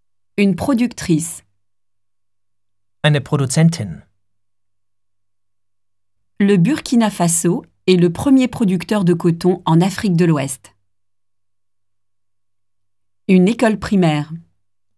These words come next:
Speaker 2: Eine Grundschule.
Speaker 1: Une comédie.
Speaker 2: Eine Komödie.
Speaker 1: Le fespaco,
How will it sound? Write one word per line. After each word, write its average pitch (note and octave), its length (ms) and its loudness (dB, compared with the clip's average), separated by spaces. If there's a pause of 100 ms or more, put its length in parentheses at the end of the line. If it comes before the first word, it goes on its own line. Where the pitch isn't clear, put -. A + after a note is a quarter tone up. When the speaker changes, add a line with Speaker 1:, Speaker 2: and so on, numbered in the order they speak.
(1200)
Speaker 2:
Eine C3+ 160 -2
Grundschule. B2+ 760 0 (2000)
Speaker 1:
Une F#3+ 200 2
comédie. F#3 560 0 (1900)
Speaker 2:
Eine D3+ 180 0
Komödie. D#3 540 2 (2500)
Speaker 1:
Le G3 240 0
fespaco, G#3+ 840 -2